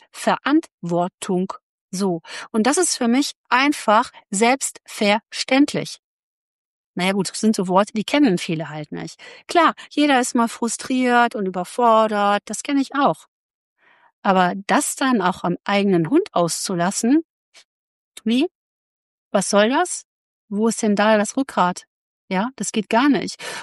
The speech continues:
Und wo ist denn da die Haltung? Und Frust darf man haben. Ich gehe dann zum Sport, tob mich aus. Und das ist zutiefst menschlich, Frust zu haben, ja? Nur bitte nicht in Form von Gewalt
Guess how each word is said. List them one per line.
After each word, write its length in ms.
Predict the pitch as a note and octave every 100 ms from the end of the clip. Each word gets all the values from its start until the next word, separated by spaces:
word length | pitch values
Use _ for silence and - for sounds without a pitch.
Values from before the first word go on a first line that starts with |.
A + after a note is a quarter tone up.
| -
Und 160 | G#3+
wo 100 | G#3
ist 120 | B3 -
denn 120 | A3+
da 140 | G#3
die 160 | G#3 G3
Haltung? 600 | C4 D#4 - E3+ D#3+ G3 _ - - - -
Und 300 | A#3+ A3+ A3 -
Frust 640 | - - C4+ E4+ - - - -
darf 220 | G#3 G#3+
man 220 | A3 G#3
haben. 420 | G3 F3 F3 E3 D#3+ _ _ _ _ _ _ _ -
Ich 140 | G3
gehe 140 | - G#3+
dann 140 | G#3
zum 180 | - G3
Sport, 500 | - G3+ F3+ E3 - _ _ _ -
tob 220 | F#3 D#3
mich 180 | E3+ E3+
aus. 260 | E3 E3+ - - -
Und 80 | G#3
das 140 | G#3+
ist 160 | C4+ -
zutiefst 440 | G3+ - C#4 -
menschlich, 500 | A3+ A3 - E3 D#3+ -
Frust 380 | - F#3+ - -
zu 160 | E3+
haben, 300 | E3 E3 E3
ja? 180 | F3+ A3+ - - -
Nur 140 | A3+
bitte 400 | G#3 C#4 A3+ A3
nicht 260 | A#3+ B3+ -
in 100 | A3
Form 240 | - A3
von 240 | A3+ G#3+ G#3
Gewalt 580 | F#3+ F#3 G3+ E3 F3+